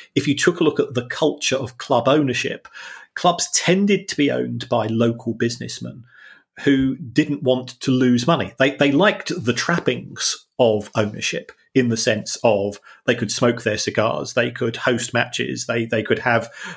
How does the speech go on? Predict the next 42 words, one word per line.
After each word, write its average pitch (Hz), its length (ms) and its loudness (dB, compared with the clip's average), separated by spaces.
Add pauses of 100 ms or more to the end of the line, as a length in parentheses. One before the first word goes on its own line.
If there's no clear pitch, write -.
(100)
the 113 300 4
opponent's 120 640 0
directors 110 560 2
into 113 240 0
the 110 120 -4
boardroom, 110 600 2
they 104 140 -4
could, 104 320 -2 (400)
uh, 98 200 2
entertain 113 540 0
their 101 160 0
guests. - 560 -4 (300)
But - 100 0
they, 143 180 0 (120)
they 135 100 2
didn't 165 260 0
particularly - 540 -2
want 123 220 -2
to 120 80 2
have 113 120 -2
to 131 80 0
go 117 140 2
and 113 100 -2
subsidise - 680 -2
the - 80 -14
clubs - 460 -6 (240)
at - 100 -6
the - 80 -8
same 110 300 2
time. 120 400 0 (420)
So 143 300 2
as 196 160 4
a 175 40 0
consequence - 600 -4
of - 160 -12
that, - 320 -8 (500)
there, 147 240 4
there 151 160 4
were 196 240 4
transfers 117 640 -4
taking 110 420 -6
place 143 520 0